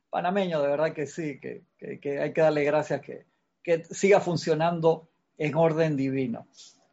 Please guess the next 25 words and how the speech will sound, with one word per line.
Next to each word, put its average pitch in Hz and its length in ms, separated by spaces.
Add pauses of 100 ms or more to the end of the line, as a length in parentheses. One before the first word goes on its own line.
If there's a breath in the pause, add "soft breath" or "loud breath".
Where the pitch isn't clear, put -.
(540)
Acá 139 240
seguimos 156 420
entonces 160 400
con 139 220
el, 120 200 (760)
ya 170 140
habíamos 170 260
pasado 170 360
al 151 100
cinco. 190 500
Mira, 196 200
a - 20
mí, 202 100
a 202 60
mí 214 120
me 214 120
gusta 214 500 (100)
mucho 202 300
esa - 240
parte 190 280
de 175 80
lo 147 140
que 151 140
habla 165 240
sobre 139 600